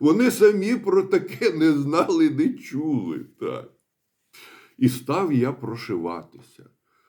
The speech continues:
Так. Став я придивлятися <laughs> до цього всього. І став я розуміти, що це не просто інший народ,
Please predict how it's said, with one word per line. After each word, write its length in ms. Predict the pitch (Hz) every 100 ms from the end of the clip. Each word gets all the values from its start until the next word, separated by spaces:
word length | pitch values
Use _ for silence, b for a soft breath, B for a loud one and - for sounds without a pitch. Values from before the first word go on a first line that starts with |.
| _ _ _
Так. 280 | 69 62 - _ _ _ _ _
Став 420 | - - 135 175 143
я 140 | 135
придивлятися 1300 | 135 113 92 98 95 92 98 98 - - - - - _ _ _ - -
<laughs> 480 | - - 117 127
до 180 | 107 123
цього 480 | 123 123 113 101 107
всього. 640 | 101 - 92 85 80 - -
І 120 | 113
став 380 | - 160 214 180
я 240 | 151 180
розуміти, 840 | 165 143 131 120 120 175 - 92 82
що 200 | - 82
це 400 | - 123 135 B B B
не 160 | 98 101
просто 680 | 98 92 113 160 - 113 104
інший 540 | 95 82 82 85 80
народ, 540 | 80 78 78 80 -